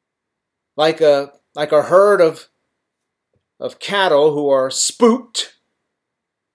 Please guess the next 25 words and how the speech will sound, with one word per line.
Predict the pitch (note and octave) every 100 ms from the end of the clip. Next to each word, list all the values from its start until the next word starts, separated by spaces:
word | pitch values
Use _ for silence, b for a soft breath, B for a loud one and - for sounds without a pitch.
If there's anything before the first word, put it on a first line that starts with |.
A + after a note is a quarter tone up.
| _ _
right? | D3+ F3 G3 - _ _ _ _ _ C3
A |
lion | C3 D#3 F3+ F3+ F#3 G3 G3 _ _ _ _
comes | - F3+ D#3
out | E3+ F#3 F3+
and | C#3
shows | - G3 G3 G3 D3+
up | G3 G#3+ - _ _ _ _ _ _ _ _ _ _ _ _ _
in | C#3+ D3
the, | C#3 C3 C3+
uh, | B2+ B2 - _ _ _ _ _ _ _ _ _ _ _
in | - A2
North | D#3 G3 F3+
Africa | G3 G#3 G#3 A3 A3 A3 A3 _ _ _ _ _ _ _ _ _ _ _ _ -
or | C3 C#3
in | D3+ C#3+ F3+
Asia, | F#3 A3 G3 G#3+
the | E3 D#3+
tiger | - G3 G#3 G3+ G#3
shows | - A3 A3 G#3+
up | A3 G#3+
on | G3+ G3
the | F#3
plain | - A3 A#3 B3 G#3+
and, | D3 C#3